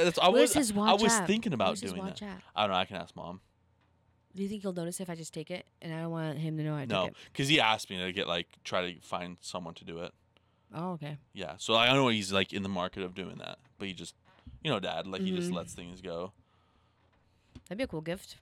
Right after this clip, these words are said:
Speaker 1: Yeah, no, that'd be, that would be a big
Speaker 2: I was
Speaker 1: one.
Speaker 2: thinking of that.
Speaker 1: I was thinking about that too, but I was like, "Ah." I was like, "I don't know. I don't
Speaker 2: Okay.
Speaker 1: know, yeah."
Speaker 2: Okay.
Speaker 1: But yeah, no, you should do that.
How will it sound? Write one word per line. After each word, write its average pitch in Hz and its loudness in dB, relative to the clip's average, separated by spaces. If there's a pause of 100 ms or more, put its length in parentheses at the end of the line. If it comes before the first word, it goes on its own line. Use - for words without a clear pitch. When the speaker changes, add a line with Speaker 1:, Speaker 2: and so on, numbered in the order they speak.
(180)
Speaker 1:
Yeah, 127 4
no, 110 4
that'd 110 6
be, 107 -4 (520)
that 113 -6
would 107 -4
be 107 -6
a 98 -8
big 202 0
Speaker 2:
I 190 2
was 190 0
Speaker 1:
one. 175 -8
Speaker 2:
thinking 185 -4
of 147 -8
that. - -12 (320)
Speaker 1:
I 123 6
was 143 0
thinking 123 -2
about 92 2
that 92 0
too, 101 -6
but 90 -6
I - -4
was 95 -8
like, 101 -4
"Ah." 107 0 (1300)
I 90 -6
was 92 -6
like, 90 -6
"I 87 -2
don't 85 -8
know. 82 -12 (320)
I 92 -2
don't 95 -4
Speaker 2:
Okay. 82 -6
Speaker 1:
know, - -8
yeah." 82 -8 (300)
Speaker 2:
Okay. 160 -16 (120)
Speaker 1:
But 151 -6
yeah, 147 4
no, 120 0
you 131 0
should - -6
do 90 -4
that. 82 -4